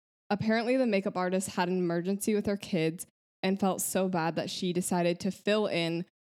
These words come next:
for the models with her boyfriend and started to get ready. I agreed, but the light was already going away. We were late for sunset. When she showed up, she had blue hair and no wedding hairstyle at all.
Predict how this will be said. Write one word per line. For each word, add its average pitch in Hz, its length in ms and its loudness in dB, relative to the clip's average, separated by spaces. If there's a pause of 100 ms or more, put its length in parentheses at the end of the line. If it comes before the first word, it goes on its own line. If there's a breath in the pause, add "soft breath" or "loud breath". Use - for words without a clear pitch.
(160)
for 254 260 4
the 240 100 4
models 175 600 0 (100)
with 185 400 0
her 175 100 2
boyfriend 175 840 0 (360)
and 202 120 4
started 170 380 0
to - 80 -6
get 165 160 0
ready. 165 400 0 (560)
I 214 120 4
agreed, 208 500 2
but 190 120 2
the 190 100 2
light 180 260 2
was 233 120 2
already 233 280 4
going 185 320 2
away. 151 520 -2
We 214 140 2
were 202 140 2
late 190 280 0
for 240 120 0
sunset. 143 680 -4 (300)
When 208 180 2
she 233 160 2
showed 233 260 2
up, 165 300 -2
she 208 300 2
had 202 480 2
blue 196 380 4
hair 190 520 2 (340 loud breath)
and 196 280 4
no 196 200 4
wedding 185 400 4
hairstyle 170 640 0
at - 160 -2
all. 135 380 -2